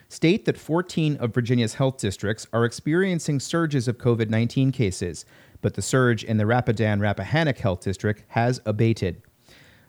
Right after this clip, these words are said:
The statewide reproductive rate for the novel coronavirus is below one, but is one point one seven four in the near southwest area that includes Roanoke.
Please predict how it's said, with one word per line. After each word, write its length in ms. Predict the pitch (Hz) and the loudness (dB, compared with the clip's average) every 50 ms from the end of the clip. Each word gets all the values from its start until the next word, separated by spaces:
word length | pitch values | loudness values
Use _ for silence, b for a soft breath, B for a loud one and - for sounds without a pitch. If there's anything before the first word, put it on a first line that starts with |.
| b b | b b
The 120 | 104 107 | -2 -2
statewide 560 | 104 - - - 143 139 127 113 117 113 98 | -2 0 4 4 4 4 4 4 2 2 4
reproductive 580 | 117 123 - - 110 110 120 117 - 123 101 101 | 2 0 0 0 0 2 0 0 0 -2 -2 0
rate 260 | 113 110 110 117 - | 0 0 0 0 -2
for 80 | - 107 | -6 -4
the 100 | 110 107 | -2 0
novel 300 | 107 113 113 101 110 107 | 2 2 2 2 2 0
coronavirus 840 | - - 113 107 107 104 104 98 104 101 101 101 107 123 123 - - | 0 0 0 2 2 2 0 0 0 0 0 2 0 -2 -2 -2 -2
is 140 | 131 123 117 | -2 -2 0
below 320 | 113 127 127 127 143 175 | 0 2 2 4 4 4
one, 480 | 190 160 135 151 170 143 95 90 - - b b b b b - | 2 2 0 0 0 0 -2 -4 -6 -12 b b b b b -10
but 140 | 104 - | -8 -6
is 160 | - 104 101 117 | -4 -6 -4 -2
one 280 | 113 117 135 147 156 | 0 0 0 0 0
point 320 | - - 143 131 120 110 110 | -2 -2 -2 -2 -2 -2 -2
one 260 | 123 127 131 135 135 | -2 0 0 0 -2
seven 320 | - - 135 113 113 104 | -2 -2 -2 -2 -2 -4
four 400 | 101 - - 165 160 147 120 113 | -4 -2 -2 0 2 2 2 0
in 160 | - 107 107 | 0 0 0
the 80 | 104 104 | 0 2
near 240 | 104 113 120 120 113 | 2 2 2 2 0
southwest 640 | - - 123 117 110 101 - 147 160 160 - - - | 0 -2 -2 0 -2 -2 0 0 0 0 0 -2 -2
area 320 | 101 92 95 98 101 101 | -2 0 0 -2 -2 -2
that 160 | 98 104 - | -2 -4 -4
includes 480 | 85 95 98 - 113 107 104 92 - - | -4 -6 -4 -2 0 0 0 -2 -2 0
Roanoke. 480 | 110 117 123 120 110 98 82 - - | 2 4 4 4 4 2 0 -2 -8